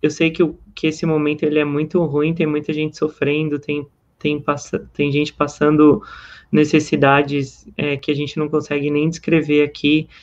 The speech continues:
A gente também tem uma comunidade lá que chama Qua-, Quarentena Solidária, que é pra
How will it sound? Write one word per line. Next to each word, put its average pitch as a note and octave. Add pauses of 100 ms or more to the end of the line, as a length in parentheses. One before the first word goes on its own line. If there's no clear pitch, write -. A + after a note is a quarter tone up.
(220)
A C#3+
gente D#3
também D#3
tem E3
uma D#3
comunidade D3
lá C#3+
que -
chama C#3+
Qua-, C#3+
Quarentena D3+
Solidária, C#3+ (720)
que D#3
é D3
pra D3